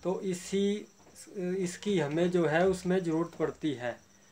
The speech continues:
तो ये हर घर में आपको रसोई घर में जो है ऐसा एक खंबा बीच में ज़रूर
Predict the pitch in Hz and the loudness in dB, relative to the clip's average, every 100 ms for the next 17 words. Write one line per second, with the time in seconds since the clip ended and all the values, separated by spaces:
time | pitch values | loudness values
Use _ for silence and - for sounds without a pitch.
0 | - - - 185 190 202 180 147 180 185 | -20 -14 0 2 6 8 6 4 4 6
1 | 151 147 165 180 190 190 165 170 - 185 | 4 4 4 6 4 2 -2 -2 0 2
2 | 185 175 160 170 180 151 143 151 165 170 | 2 2 4 4 6 4 4 2 2 2
3 | 160 156 135 151 180 180 - - _ 170 | 4 4 4 4 2 -4 -18 -20 _ 0
4 | 165 156 175 180 180 165 170 165 151 160 | 0 2 2 2 2 -2 -4 -6 -6 0
5 | 165 175 156 151 147 156 160 156 151 156 | 6 6 4 -2 -4 -2 -2 -2 -2 -2
6 | 165 175 | -2 -2